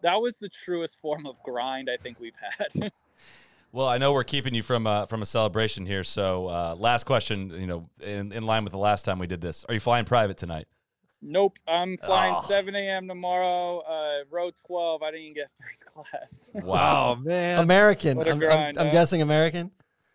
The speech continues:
Speaker 1: American. Oh, you know it.
Speaker 4: Yeah, I mean, D C, Phoenix.
Speaker 1: <laughs> You
Speaker 4: You know.
Speaker 1: got it, Tron.
Speaker 4: <laughs>
Speaker 2: Well, c-, we're, we're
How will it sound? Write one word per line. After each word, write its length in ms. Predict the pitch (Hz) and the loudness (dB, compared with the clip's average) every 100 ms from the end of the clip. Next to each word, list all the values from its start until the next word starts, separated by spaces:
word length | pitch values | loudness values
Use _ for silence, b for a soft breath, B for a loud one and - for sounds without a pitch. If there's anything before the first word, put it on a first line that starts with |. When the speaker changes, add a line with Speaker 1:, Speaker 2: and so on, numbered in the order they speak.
| _ 165 | _ -8
Speaker 1:
American. 640 | 151 175 202 190 156 147 | -4 2 2 0 -6 -6
Oh, 60 | 160 | -8
you 180 | 220 | -8
know 220 | 226 135 151 | -6 -6 -6
it. 100 | 151 | -4
Speaker 4:
Yeah, 140 | 151 | -2
I 60 | 151 | 2
mean, 160 | 151 135 | 2 2
D 200 | 147 147 | 2 0
C, 400 | - 147 143 135 | -2 -2 -2 -4
Phoenix. 640 | - 139 139 135 - - _ | -8 -8 -8 -10 -12 -18 _
Speaker 1:
<laughs> 40 | _ | _
You 220 | 170 - - 214 | -12 -10 -8 -6
Speaker 4:
You 120 | - 139 | -6 0
know. 40 | |
Speaker 1:
got 220 | 170 165 | 2 2
it, 160 | 170 - | 0 -4
Tron. 340 | 170 165 208 - | -6 -2 -2 -2
Speaker 4:
<laughs> 40 | - - - - - - - - - - B B 208 202 185 151 B | -4 -4 -6 -6 -8 -8 -12 -12 -16 -20 B B -14 -12 -12 -14 B
Speaker 2:
Well, 380 | 110 117 107 - | 4 4 4 0
c-, 80 | 170 | -6
we're, 320 | 165 160 156 143 | 2 4 4 4
we're 240 | 143 | 2